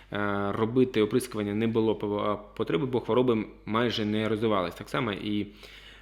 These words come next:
е, можливо, біота. Зараз вже ночі більш прохолодніші, і робити оприскування можна і потрібно. На один гектар йде розрахунок по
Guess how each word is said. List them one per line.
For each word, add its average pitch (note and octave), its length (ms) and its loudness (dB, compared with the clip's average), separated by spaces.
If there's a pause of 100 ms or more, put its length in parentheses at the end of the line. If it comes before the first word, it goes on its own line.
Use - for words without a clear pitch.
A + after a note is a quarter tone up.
е, G2 320 -2
можливо, G2+ 360 2
біота. G2+ 480 4
Зараз B2 520 2
вже A2 640 2 (580)
ночі B2+ 480 2
більш A2+ 280 2
прохолодніші, G#2+ 720 0
і B2 260 0
робити A#2 460 4
оприскування A#2+ 560 -2
можна A#2 640 0
і B2+ 60 -6
потрібно. A2 480 -2 (120)
На C#3 220 0
один C#3+ 200 4
гектар A#2+ 320 2
йде G#2 420 0
розрахунок G#2 580 -2
по G#2+ 240 4